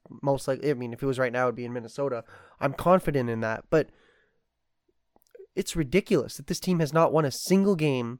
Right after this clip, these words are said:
against the Boston, Boston Red Sox and has won two games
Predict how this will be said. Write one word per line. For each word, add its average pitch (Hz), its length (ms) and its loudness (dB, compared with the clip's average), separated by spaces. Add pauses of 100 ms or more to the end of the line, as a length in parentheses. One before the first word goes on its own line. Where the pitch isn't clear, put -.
(120)
against 143 360 0
the 139 80 -6
Boston, 131 400 2
Boston 131 380 0
Red 127 180 0
Sox 117 340 -6 (480)
and 135 260 4
has 131 120 0
won 131 220 4
two - 260 0
games 131 540 -2